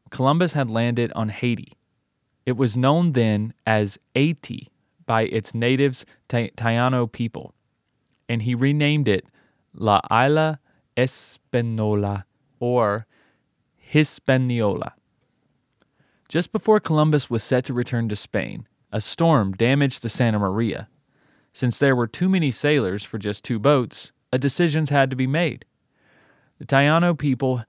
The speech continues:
helped gather all of the retrievable planks from the Santa Maria, and a fort was built. Thirty-nine men were left behind at the new Fort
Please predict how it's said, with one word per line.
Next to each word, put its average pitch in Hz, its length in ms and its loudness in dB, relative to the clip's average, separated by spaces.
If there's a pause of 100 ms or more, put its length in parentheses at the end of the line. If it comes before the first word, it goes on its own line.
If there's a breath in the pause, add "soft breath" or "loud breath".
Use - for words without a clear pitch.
helped 139 280 0
gather 113 360 0
all 135 560 2 (140)
of 110 100 -6
the 113 80 -4
retrievable 143 600 -2
planks 98 400 -4
from 110 140 -6
the 101 80 -4
Santa 113 260 -4
Maria, 110 500 -4 (800)
and 110 160 -2
a 107 40 0
fort - 400 0
was 101 140 -6
built. - 360 -16 (440)
Thirty-nine 147 640 4
men 95 360 -2 (140)
were 107 140 0
left 110 280 0
behind 98 580 -2 (280)
at 101 120 -6
the 110 100 0
new 110 420 -2 (240)
Fort 101 440 0